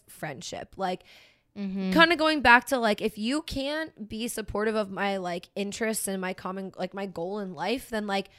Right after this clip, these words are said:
Speaker 1: what are we doing here?
Speaker 2: Right.
Speaker 1: Like, i-, if you don't want to lift me up and when I'm happy and at my highest moment, just like
Speaker 2: Yeah.
Speaker 1: you would if I'm down fucking bad, like,
Speaker 2: Yeah.
Speaker 1: I, I need both.
Speaker 2: Right.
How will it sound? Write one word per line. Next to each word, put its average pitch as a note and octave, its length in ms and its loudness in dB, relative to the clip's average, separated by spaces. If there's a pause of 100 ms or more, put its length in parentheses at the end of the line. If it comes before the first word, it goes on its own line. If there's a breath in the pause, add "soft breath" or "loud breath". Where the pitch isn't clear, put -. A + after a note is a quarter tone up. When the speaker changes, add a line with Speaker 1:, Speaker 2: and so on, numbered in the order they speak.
(240 soft breath)
Speaker 1:
what B3 180 2
are C4 40 6
we A3+ 120 -4
doing F#3+ 240 -6
here? F3 180 -20 (380 soft breath)
Speaker 2:
Right. E3+ 360 -2
Speaker 1:
Like, A#3+ 220 0
i-, E3 140 -6 (100)
if A#3 220 0
you D4 720 -4 (280)
don't A#3+ 280 2
want A#3+ 160 -2
to B3 100 -2
lift G#3 240 -6
me A3 180 -6
up G3+ 300 0
and G3 440 0 (180)
when A3+ 120 -2
I'm G3 180 -2
happy G3+ 440 -2
and G3+ 100 -6
at G3 140 -4
my F#3+ 120 -6
highest F#3+ 360 -6
moment, G#3 380 -4
just A3 120 -8
like B3 100 4
Speaker 2:
Yeah. A#3 260 10
Speaker 1:
you F#3+ 60 8
would G#3 80 0
if A3+ 120 -4
I'm G#3 160 -2
down G3 360 -6
fucking F#3 340 -8
bad, G3+ 340 0
like, G3 140 4
Speaker 2:
Yeah. F3 240 4 (480 soft breath)
Speaker 1:
I, A3+ 280 6
I A#3+ 120 2
need B3 200 -4
both. - 480 -6 (140)
Speaker 2:
Right. E3 320 2